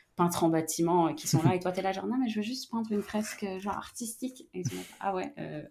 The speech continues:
Speaker 1: ouais, d'accord. » <laughs> Donc, il y a un côté légitimité. Franchement, faut être fort, hein, des fois, parce que,
Speaker 2: Mm.
Speaker 1: euh, le, le monde de la peinture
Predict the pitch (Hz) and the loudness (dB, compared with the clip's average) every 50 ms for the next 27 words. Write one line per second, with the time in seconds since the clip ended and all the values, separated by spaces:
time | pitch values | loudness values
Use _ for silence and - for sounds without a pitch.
0 | - 165 165 160 170 196 196 170 160 - - - - - 233 - - 359 330 - | -12 -8 -4 -2 -2 0 0 -2 -4 -4 -8 -8 -4 -4 2 8 10 10 10 12
1 | 349 330 - 370 403 - - - - - - - 170 180 185 180 - 185 - - | 10 8 8 6 0 0 -2 -2 -4 -6 -4 2 4 4 4 4 4 4 4 6
2 | 185 175 175 170 170 - 185 175 220 220 190 180 175 160 160 - - - 160 160 | 8 8 8 8 6 4 2 4 6 6 6 6 6 4 0 -4 -4 -4 -2 0
3 | 156 151 - - 175 175 226 220 - - 147 143 - - - 240 208 170 165 160 | 0 0 2 2 0 2 2 0 2 2 0 0 0 4 4 6 6 6 4 2
4 | 156 156 - 156 147 - 143 - - 151 147 151 - - - - - - _ _ | 2 0 -2 -6 -6 -8 -10 -8 -2 0 0 0 -2 -6 -18 -20 -20 -20 _ _
5 | _ - 147 156 151 151 151 151 147 147 147 143 - - - - - 165 165 165 | _ -6 -2 0 0 0 0 0 0 0 -2 -2 -4 -6 -6 -6 -4 -2 -2 -4
6 | - - - - - - - - 175 175 185 196 233 233 208 196 170 165 165 - | -4 -8 -16 -16 -18 -16 -6 0 2 2 4 4 4 4 4 4 4 2 0 0
7 | 170 160 160 - - - 220 220 - _ | -2 -2 -2 -4 -6 -8 -8 -8 -10 _